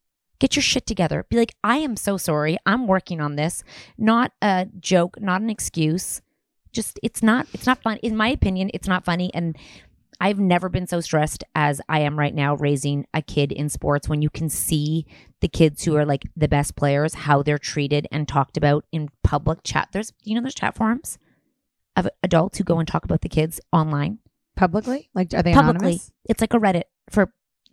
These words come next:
Speaker 1: triple A,
Speaker 2: Mm-hmm.
Speaker 1: double A, single. It, it's an actual where they go, where men go and, and talk about the children and the prodigies. And my husband goes, "Don't ever go on that. You will, you will not be okay."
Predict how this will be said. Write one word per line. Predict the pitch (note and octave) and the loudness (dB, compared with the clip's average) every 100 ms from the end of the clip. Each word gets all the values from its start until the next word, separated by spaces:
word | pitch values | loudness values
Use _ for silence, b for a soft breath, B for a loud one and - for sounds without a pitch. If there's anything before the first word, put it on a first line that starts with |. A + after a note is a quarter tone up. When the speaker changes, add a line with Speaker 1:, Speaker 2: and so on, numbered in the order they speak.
| B3+ | -4
Speaker 1:
triple | G#3 G#3+ | 0 2
A, | G#3 | 2
Speaker 2:
Mm-hmm. | |
Speaker 1:
double | F#3+ F3 F3 | 2 2 0
A, | |
single. | D#3 F3 - | 0 -2 -2
It, | G3 - - - | -6 -4 -8 -2
it's | G#3+ G3+ | 0 2
an | G3+ - | 0 0
actual | F#3+ - - G#3 G#3 A3 b b b b b b _ - | -4 -4 -2 2 4 2 b b b b b b _ 4
where | A3 | 6
they | G3+ G#3 | 6 0
go, | F#3+ F3+ | 2 2
where | F#3+ G#3 | 2 0
men | G#3+ A#3+ | 0 0
go | A3 F#3 C4 - _ _ _ _ | 2 0 -2 -12 _ _ _ _
and, | G3+ G#3 | -4 0
and | G3+ F#3+ | 0 0
talk | - F#3+ - | 2 2 2
about | G#3 E3+ - | 0 0 -2
the | - | -8
children | - A3 B3 - E3 A#3 - _ _ _ _ _ _ _ _ | 4 4 4 2 -2 -4 -10 _ _ _ _ _ _ _ _
and | G#3+ A3+ | 2 2
the | - | 2
prodigies. | C4 C4 G#3 F#3+ G#3 - _ | 0 0 -2 -4 -4 -6 _
And | A3 | 0
my | G#3+ | 2
husband | G#3 A3+ | 0 0
goes, | A3 G#3+ - - | 2 0 -4 -2
"Don't | F#3+ A3+ _ _ | 0 -2 _ _
ever | G3 - G3 | -4 -2 -4
go | - F#3+ | -2 0
on | F#3 F#3 | 0 -2
that. | F#3 F#3 | -6 -4
You | E3 F#3 | -2 2
will, | F#3+ G3+ G3 b b b b | 2 0 -2 b b b b
you | F#3 G3+ G#3 | 2 4 6
will | G#3 | 4
not | F3+ - | 2 2
be | D#3+ | -2
okay." | D3 D#3+ - A3+ | -2 -4 -6 -14